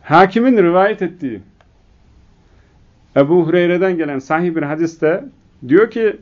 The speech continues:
<clears throat> Nebi Aleyhisselatü Vesselam, "Ben sizin aranızda iki şeyi terk ettim. İki şeyi bırakıyorum sizin aranızda." diyor.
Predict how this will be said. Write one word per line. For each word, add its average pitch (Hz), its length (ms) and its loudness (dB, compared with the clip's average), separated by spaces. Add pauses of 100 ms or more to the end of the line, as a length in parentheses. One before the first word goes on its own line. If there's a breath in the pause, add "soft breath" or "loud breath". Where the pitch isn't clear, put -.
(140)
<clears throat> 165 720 -12
Nebi 160 220 4
Aleyhisselatü 151 500 0
Vesselam, 160 440 -6
"Ben 226 140 2
sizin 202 340 -8
aranızda 196 460 -2
iki 226 180 -12
şeyi 196 300 2
terk 127 220 -6
ettim. - 300 -14
İki - 180 -10
şeyi 220 220 4
bırakıyorum 170 500 0
sizin 139 160 -10
aranızda." 117 500 -6
diyor. 98 120 -18